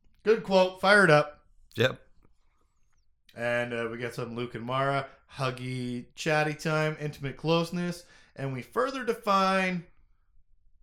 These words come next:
Speaker 1: the disease throughout this chapter.
Speaker 2: Mm-hmm.
Speaker 1: Very interesting. I don't know what it is,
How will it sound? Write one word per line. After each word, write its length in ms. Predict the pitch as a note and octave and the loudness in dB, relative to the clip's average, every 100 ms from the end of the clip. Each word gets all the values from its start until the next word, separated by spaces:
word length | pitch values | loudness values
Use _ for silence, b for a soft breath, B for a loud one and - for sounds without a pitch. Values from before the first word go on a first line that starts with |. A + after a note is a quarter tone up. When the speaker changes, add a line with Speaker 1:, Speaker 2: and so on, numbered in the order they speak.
| _ _ _ _ _ _ _ | _ _ _ _ _ _ _
Speaker 1:
the 80 | D#3 | -6
disease 440 | E3+ E3+ F#3+ C3+ | -4 -2 -2 -4
throughout 280 | - A#2 G#2+ | -4 -6 -6
this 120 | - | -12
chapter. 420 | - G#2 F2+ - - | -14 -12 -12 -16 -8
Speaker 2:
Mm-hmm. 280 | A2 A#2+ G2 F2 _ _ _ _ _ _ _ - | -2 0 -2 -6 _ _ _ _ _ _ _ -20
Speaker 1:
Very 320 | - - - | -20 -20 -20
interesting. 580 | G#2 - - - - _ _ _ _ _ _ _ _ _ _ _ _ _ _ | -20 -20 -20 -20 -20 _ _ _ _ _ _ _ _ _ _ _ _ _ _
I 80 | - | 0
don't 120 | D#3 | 4
know 120 | D#3+ E3+ | 4 4
what 100 | E3+ | 2
it 120 | D#3+ | 2
is, 320 | E3 E3 | 2 2